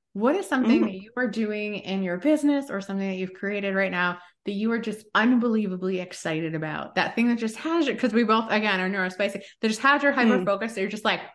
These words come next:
Speaker 1: "Man, this thing is it. Woo!"
Speaker 2: <laughs> I mean, I'm really jazzed about my shop.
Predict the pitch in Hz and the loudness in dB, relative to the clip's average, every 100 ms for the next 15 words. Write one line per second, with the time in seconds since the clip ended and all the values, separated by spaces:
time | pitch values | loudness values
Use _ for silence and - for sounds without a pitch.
0 | _ 262 453 480 262 190 185 - - 440 | _ 4 8 8 6 2 -2 -4 2 4
1 | 403 240 185 - 330 294 - - 480 587 | 4 4 2 4 4 4 2 4 8 10
2 | 508 359 247 - - 262 247 - - - | 10 8 2 0 2 2 0 -4 -10 2
3 | 311 453 - - - - - - 262 262 | 4 4 2 -2 -14 -18 -6 4 6 6
4 | - 190 175 185 262 339 302 214 220 262 | 4 0 2 6 6 8 6 4 2 2
5 | 208 185 175 185 190 156 151 | 2 0 -4 -4 -2 -2 -2